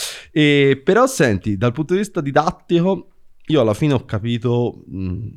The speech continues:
ora su tanti anni faccio anche l'insegnante di scrittura, ho scritto anche un libricino, si chiama La scrittura non si insegna, il titolo è volutamente, mh, paradossale. E, però credo davvero che la scrittura non si insegni, nel senso che te non puoi insegnare o apprendere un set di tecniche, te devi leggere un sacco di libri e lasciare che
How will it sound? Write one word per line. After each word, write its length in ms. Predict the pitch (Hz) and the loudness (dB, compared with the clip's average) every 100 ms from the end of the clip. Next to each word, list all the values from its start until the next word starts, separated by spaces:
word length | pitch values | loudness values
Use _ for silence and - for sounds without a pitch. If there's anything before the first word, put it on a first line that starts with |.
| - | -14
ora 120 | 90 | -12
su 220 | 87 87 | -10 -10
tanti 220 | - 95 107 | -6 -4 -2
anni 140 | 104 | -2
faccio 200 | 92 87 | -4 -6
anche 160 | 90 - | -6 -6
l'insegnante 340 | 95 101 90 | -6 -4 -4
di 60 | 90 | -6
scrittura, 420 | - 92 - 92 | -6 -10 -8 -8
ho 40 | |
scritto 220 | 85 - 87 | -8 -8 -6
anche 120 | 85 | -4
un 60 | |
libricino, 420 | 90 92 87 92 85 | -4 -6 -6 -6 -6
si 140 | 90 | -6
chiama 120 | 82 | -6
La 120 | 80 | -6
scrittura 340 | - 87 - 90 | -8 -12 -8 -6
non 160 | 85 | -6
si 160 | 82 85 | -8 -8
insegna, 460 | 90 - 82 78 73 | -8 -8 -8 -10 -12
il 100 | 67 | -14
titolo 260 | 78 73 | -14 -14
è 60 | 64 | -14
volutamente, 500 | 71 80 87 80 73 | -14 -12 -12 -12 -14
mh, 360 | 69 65 62 58 | -16 -14 -14 -14
paradossale. 600 | 58 73 - - 65 - - - - - _ | -12 -12 -12 -10 -10 -12 -16 -16 -16 -20 _
E, 440 | - 113 95 90 87 | -6 -4 -2 -6 -2
però 240 | 202 190 | 0 0
credo 260 | - 190 156 | 2 0 2
davvero 260 | 151 147 107 | 2 2 0
che 60 | |
la 60 | 95 | -2
scrittura 260 | 104 113 | -4 -4
non 160 | 113 107 | -2 -4
si 140 | - | -6
insegni, 280 | 107 123 117 | -8 -6 -4
nel 140 | 104 90 | -4 -6
senso 180 | 92 | -6
che 80 | 104 | -8
te 100 | 120 | -6
non 200 | 117 101 | -6 -6
puoi 400 | 104 104 101 104 | -4 -4 -4 -6
insegnare 400 | 104 - 95 110 | -6 -6 -4 -2
o 20 | |
apprendere 380 | 104 - 110 101 | -2 -2 -2 -2
un 80 | 101 | -6
set 260 | - 107 104 | -6 -6 -6
di 100 | 92 | -6
tecniche, 520 | 92 85 - 95 92 | -8 -10 -10 -8 -6
te 120 | 123 | -6
devi 280 | 107 92 90 | -4 -4 -4
leggere 240 | 113 104 | -6 -6
un 60 | 95 | -6
sacco 280 | 127 - 165 | -6 -6 -4
di 80 | |
libri 480 | 135 123 120 127 123 | -2 -2 -2 -2 -6
e 120 | - 104 | -8 -6
lasciare 400 | 104 - 107 101 | -6 -6 -4 -4
che 220 | 95 | -4